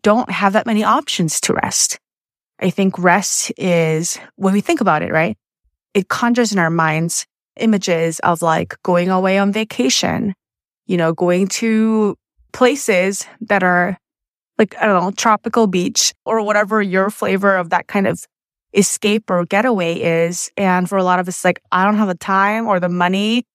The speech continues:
or just the logistical ability to work that out anytime soon. And certainly don't have enough time to take that kind of rest as much as we need to.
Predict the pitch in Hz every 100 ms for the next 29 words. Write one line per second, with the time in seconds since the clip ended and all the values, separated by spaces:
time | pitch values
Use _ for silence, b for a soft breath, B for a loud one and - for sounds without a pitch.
0 | _ _ - 196 190 180 175 185 - -
1 | 170 170 202 190 202 185 214 190 190 165
2 | 165 170 _ _ _ 190 196 202 196 -
3 | 190 175 175 185 185 180 185 175 - -
4 | - _ _ _ _ _ - 190 185 -
5 | 180 175 - 269 262 247 254 247 - _
6 | - 180 175 180 - - - 208 202 180
7 | 190 185 185 180 175 - - 190 180 180
8 | - _ _ _ _ - - 226 185 170
9 | 160 185 - _ _ - 226 202 170 175
10 | - - 247 233 220 233 - - 180 190
11 | 190 175 170 175 185 - 170